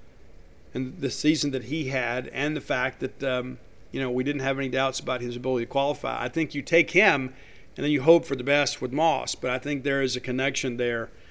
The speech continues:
uh, between those two recruitments. And Jackson LaHue, this may be the most undervalued prospect in the class.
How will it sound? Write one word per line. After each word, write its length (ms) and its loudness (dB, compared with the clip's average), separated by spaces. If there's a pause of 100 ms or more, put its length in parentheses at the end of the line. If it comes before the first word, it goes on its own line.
(200)
uh, 140 2
between 380 0
those 280 0
two 180 2
recruitments. 600 -2
And 180 -6
Jackson 460 2
LaHue, 420 2 (760)
this 360 6
may 300 8
be 240 4
the 100 0
most 300 0
undervalued 640 2
prospect 560 0
in 80 -6
the 60 -12
class. 560 -6